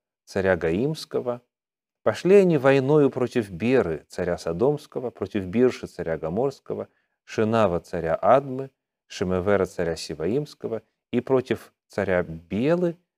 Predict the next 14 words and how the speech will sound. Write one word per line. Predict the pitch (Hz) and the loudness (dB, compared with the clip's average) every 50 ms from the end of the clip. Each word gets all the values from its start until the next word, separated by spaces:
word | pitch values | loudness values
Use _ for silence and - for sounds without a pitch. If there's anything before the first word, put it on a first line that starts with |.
| _ _ - | _ _ -6
которая | - 101 95 _ - 95 113 131 131 135 139 - _ | -6 -6 -6 _ 0 0 0 0 0 -2 -4 -8 _
есть | - 82 80 78 78 85 - - | -12 -10 -8 -8 -8 -8 -10 -12
Сигор». | - - - 120 107 - - - - - - _ _ _ _ _ _ _ _ _ _ _ _ _ _ _ _ _ _ _ _ _ _ _ _ _ - | -12 -8 -6 -6 -6 -6 -10 -12 -14 -18 -20 _ _ _ _ _ _ _ _ _ _ _ _ _ _ _ _ _ _ _ _ _ _ _ _ _ -6
Перед | 92 90 90 82 | -4 -2 -2 -2
нами | 95 110 147 175 196 190 180 180 175 - _ _ _ _ _ | 0 0 0 2 2 2 0 -2 -4 -8 _ _ _ _ _
описание | - - - - - - - 139 147 160 151 147 120 | -14 -10 -8 -8 -6 -2 0 0 0 0 0 -2 -2
военных | 107 98 98 107 110 117 117 107 110 | -2 0 0 0 0 0 -2 -6 -4
действий. | 101 107 104 95 90 - - _ - - _ _ _ _ _ _ _ _ _ _ _ _ _ _ _ _ _ _ | -4 -2 -2 -2 -2 -4 -10 _ -20 -20 _ _ _ _ _ _ _ _ _ _ _ _ _ _ _ _ _ _
То | - 101 92 | 0 0 2
есть | 87 87 - - - _ _ | 2 0 -4 -10 -14 _ _
это | - 117 117 - - 107 101 98 95 90 - _ _ _ _ _ _ _ _ - | 4 4 4 6 4 4 4 4 2 0 -8 _ _ _ _ _ _ _ _ -4
война | 95 104 104 104 101 104 120 139 143 | 0 2 4 4 4 2 2 0 0
двух | 123 104 95 90 95 131 165 160 - - - - _ _ _ _ _ | 0 -4 -6 -4 0 2 2 2 0 -4 -10 -14 _ _ _ _ _
коалиций, | - - 135 131 127 127 131 131 135 135 123 104 92 - - - 69 - _ | -2 2 2 4 4 4 2 0 0 0 0 0 -2 -4 -8 -12 -12 -14 _